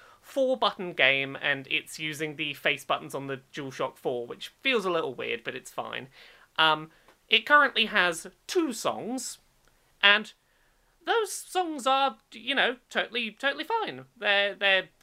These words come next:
well made. It's impressive that they made a Guitar Hero in this, but it's also a case of,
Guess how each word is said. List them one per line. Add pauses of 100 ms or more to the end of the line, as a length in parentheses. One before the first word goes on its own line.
(180)
well
made.
It's
impressive
that
they
made
a
Guitar
Hero
in
this,
but
it's
also
a
case
of,